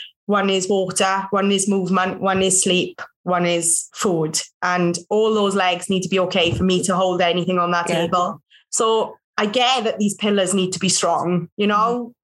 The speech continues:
Speaker 1: but it's not always enough. You know,
Speaker 2: Mm-hmm.
Speaker 1: sometimes you need a supplement. So
Speaker 2: Yeah. So how did human givens therapy supplement that?
Speaker 1: I started to understand what was going on. I started to work out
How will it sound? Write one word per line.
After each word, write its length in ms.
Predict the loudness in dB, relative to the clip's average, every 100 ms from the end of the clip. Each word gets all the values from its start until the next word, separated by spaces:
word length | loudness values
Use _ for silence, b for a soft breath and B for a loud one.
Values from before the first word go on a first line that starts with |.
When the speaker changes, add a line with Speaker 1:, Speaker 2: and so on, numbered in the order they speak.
| _ -2
Speaker 1:
but 180 | 0
it's 120 | 0 0
not 200 | 2 2
always 260 | 2 0
enough. 360 | 2 0 -2 -8 -16 -18 _ _ _ _
You 120 | 0
know, 80 | 2
Speaker 2:
Mm-hmm. 100 | 2
Speaker 1:
sometimes 320 | 2 2 2
you 60 | 2
need 160 | 2 2
a 40 |
supplement. 720 | 0 0 0 0 0 -2 -6 -6
So 400 | -2 0 2 2
Speaker 2:
Yeah. 340 | 2 0 0 -6 -8 -10 -2 0
So 120 | 0
how 140 | 0 0
did 160 | -2
human 260 | -2 -2 0
givens 260 | 0 0
therapy 360 | 0 0 0 -2
supplement 480 | 0 0 2 0 0
that? 200 | -2 -4 _ _ _ _ _ _ _ _ _
Speaker 1:
I 80 | -2
started 540 | -2 0 0 0 -4 -2
to 80 |
understand 840 | 0 2 2 0 2 0 0 0 0
what 140 | 0
was 120 | 0
going 260 | 0 0 2
on. 400 | 2 2 0 -4 _ _ _ _ -4
I 60 |
started 520 | 0 0 2 0 -2 -4
to 80 | 0
work 340 | 2 0 0
out 300 | 0 -2 -8